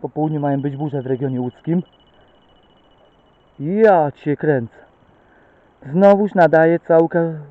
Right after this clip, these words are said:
cały czas rempot. Widzicie, antenkę specjalnie złożyłem. I była cisza. Ale wiem, że są skoki, rempot. Czyli coś jest.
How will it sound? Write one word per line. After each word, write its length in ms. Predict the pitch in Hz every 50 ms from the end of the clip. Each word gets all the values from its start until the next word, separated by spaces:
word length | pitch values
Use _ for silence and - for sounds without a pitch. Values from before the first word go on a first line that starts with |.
| - 156 - _
cały 180 | - 170 165 165
czas 180 | - 185 170 170
rempot. 380 | 180 170 147 127 - 117 117 - _ _ _ _ _ _ _ _ _ _ _ _ - _ _ -
Widzicie, 260 | - 143 160 - - 143
antenkę 420 | 127 120 - 170 170 156 - 156
specjalnie 500 | - - 160 - - 175 170 160 160 151
złożyłem. 460 | 143 156 147 131 139 139 147 180 202 - _ _ _ _ _ _ _ _ _ _ _ _ _ _ _ _ _ _ _ _ _ _ _ -
I 100 | 165 160
była 240 | 143 151 151 156 156
cisza. 440 | - - 240 226 - - 135 110 104 - - _ _ _ _ _ _ _ _ _ _ _ _ _ _ _ _ _ _ _ _ _ _ _ _ _ _ _ _ _ _ _ -
Ale 220 | 147 143 170 170
wiem, 140 | 160 185 190
że 140 | 165 185 170
są 160 | - 170 156
skoki, 520 | - - - 190 185 - - 220 220 220 - _ _ _ -
rempot. 520 | 160 151 143 123 113 - - - _ _ _ _ _ _ _ _ _ _ _ _ _ _ _ -
Czyli 220 | 190 202 202 185
coś 240 | - - 165 147 123
jest. 380 | 113 - - _ _ _ -